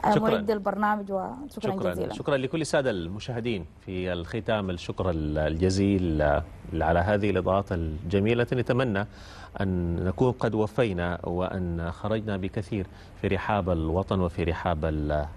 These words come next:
Speaker 1: السلام مع حواء السودان، مع الكنداكات والميارم وأيضا الشابات وكل من يحمل هم هذا الوطن من نساء بلاده. شكرا جزيلا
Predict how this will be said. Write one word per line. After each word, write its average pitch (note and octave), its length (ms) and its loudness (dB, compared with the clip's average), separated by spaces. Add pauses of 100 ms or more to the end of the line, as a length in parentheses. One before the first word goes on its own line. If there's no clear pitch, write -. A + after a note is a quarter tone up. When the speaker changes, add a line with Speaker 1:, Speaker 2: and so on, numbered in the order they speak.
Speaker 1:
السلام F2 580 2
مع D#2+ 220 0
حواء G2+ 500 4
السودان، F2 600 0 (460)
مع F#2 240 2 (380)
الكنداكات F2+ 920 2
والميارم F2 920 4
وأيضا F2+ 320 2
الشابات E2+ 760 0
وكل A#2+ 380 2 (360)
من G#2 140 2
يحمل G2 400 0
هم F#2 220 -2
هذا G2+ 200 2
الوطن F#2+ 320 0
من F2 180 0
نساء F2+ 680 0
بلاده. E2 420 4
شكرا C3 280 2
جزيلا G#2+ 460 0